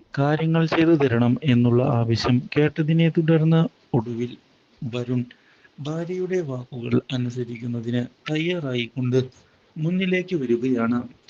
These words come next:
ഇതേ തുടർന്ന് കാര്യങ്ങൾ കൃത്യമായി ചെയ്തു തുടങ്ങുകയും ചെയ്യുന്നു വരുൺ. അപ്രതീക്ഷിതമായ വരുണിന്റെ ഈ മാറ്റം ഇതേ തുടർന്ന് കാണാൻ ഇടയാവുകയാണ് രാധിക. ഇതോടെ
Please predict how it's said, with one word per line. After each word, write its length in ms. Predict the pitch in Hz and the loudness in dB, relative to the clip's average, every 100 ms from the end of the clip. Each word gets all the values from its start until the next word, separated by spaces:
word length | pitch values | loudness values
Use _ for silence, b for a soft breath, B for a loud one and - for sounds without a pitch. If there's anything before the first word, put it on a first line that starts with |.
| b b b b | b b b b
ഇതേ 220 | 170 175 190 | -2 4 4
തുടർന്ന് 600 | 165 120 120 117 120 127 - | 2 -2 0 2 0 0 -4
കാര്യങ്ങൾ 540 | 123 123 127 120 120 117 - - | -2 0 2 4 2 0 -10 -4
കൃത്യമായി 800 | 160 - 196 160 120 117 120 - B B B - | -4 -4 -2 0 2 2 2 0 B B B 0
ചെയ്തു 300 | 165 175 185 | 2 4 4
തുടങ്ങുകയും 680 | 160 131 120 117 120 123 139 | 2 4 6 6 8 8 8
ചെയ്യുന്നു 600 | 143 120 117 123 139 147 - - | 6 6 8 8 6 4 -6 -4
വരുൺ. 440 | 123 139 120 117 120 - - 123 | 2 4 6 6 6 0 -6 -4
അപ്രതീക്ഷിതമായ 1000 | 123 110 117 117 127 120 120 117 120 123 151 | -2 0 0 0 2 6 6 8 6 4 2
വരുണിന്റെ 680 | 139 160 175 180 175 180 185 | 2 2 2 2 2 0 0
ഈ 140 | 156 170 | -2 4
മാറ്റം 500 | 123 113 123 120 113 - b b b b b 170 | 4 2 4 4 4 -4 b b b b b 0
ഇതേ 240 | 165 190 | 6 6
തുടർന്ന് 580 | 190 185 185 185 185 180 147 | 6 2 2 2 -2 -2 0
കാണാൻ 520 | 123 120 120 123 - 135 | 2 4 4 2 0 -2
ഇടയാവുകയാണ് 1000 | 120 123 120 117 117 135 123 117 120 135 120 117 | 0 0 0 -2 0 2 2 0 0 -2 -4 -2
രാധിക. 380 | 117 117 117 123 123 - B B B B - | -2 0 2 2 -2 -8 B B B B -2
ഇതോടെ 460 | 127 120 113 120 | 0 0 0 0